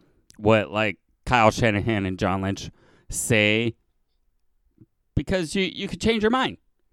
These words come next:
They could change your mind. They could say one thing one day and change your mind the next day. You never know. You can't, you can't, uh, predict these things.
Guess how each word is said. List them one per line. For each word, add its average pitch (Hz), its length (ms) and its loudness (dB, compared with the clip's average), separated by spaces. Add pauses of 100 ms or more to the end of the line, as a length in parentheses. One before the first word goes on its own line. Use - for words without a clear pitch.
(460)
They 165 140 -4
could 175 140 -6
change 196 260 -2
your 196 80 -2
mind. 185 340 -2 (440)
They 139 100 -8
could 139 140 -6
say 180 180 -2
one 160 260 2
thing 165 200 0
one 139 240 4
day 143 220 -2
and 107 280 -2
change 143 220 2
your 139 80 2
mind 135 180 0
the 123 60 -2
next 107 240 -6
day. 92 100 -8
You 131 140 -6
never 175 280 0
know. 87 240 -2 (360)
You 147 100 -4
can't, 170 420 -2
you 131 120 -4
can't, 156 340 -4 (300)
uh, 107 160 -2
predict 131 340 0
these 101 240 -2
things. 82 400 -8